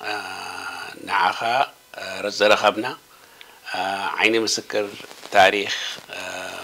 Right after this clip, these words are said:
ናይ ጀብሃ፣ ናይ መድረኽ፣ አ፣ ዕድል ዝተዋህቦ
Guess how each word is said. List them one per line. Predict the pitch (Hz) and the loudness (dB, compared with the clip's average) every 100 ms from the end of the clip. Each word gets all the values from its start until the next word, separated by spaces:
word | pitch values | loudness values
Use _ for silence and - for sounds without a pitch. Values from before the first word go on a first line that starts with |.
| 87 85 - - - - - | -12 -14 -18 -20 -20 -20 -6
ናይ | 95 92 90 | -4 -2 -2
ጀብሃ፣ | 101 98 113 107 107 110 | -2 0 2 2 2 -2
ናይ | 95 95 92 90 90 - - - - | -6 -6 -6 -8 -12 -18 -20 -20 -10
መድረኽ፣ | - 107 127 131 - - - _ _ _ _ | -2 2 4 4 2 -8 -14 _ _ _ _
አ፣ | - 92 95 95 98 - | -10 -6 -6 -6 -6 -2
ዕድል | 110 127 135 | -2 2 2
ዝተዋህቦ | 117 104 107 98 104 | 2 0 2 2 0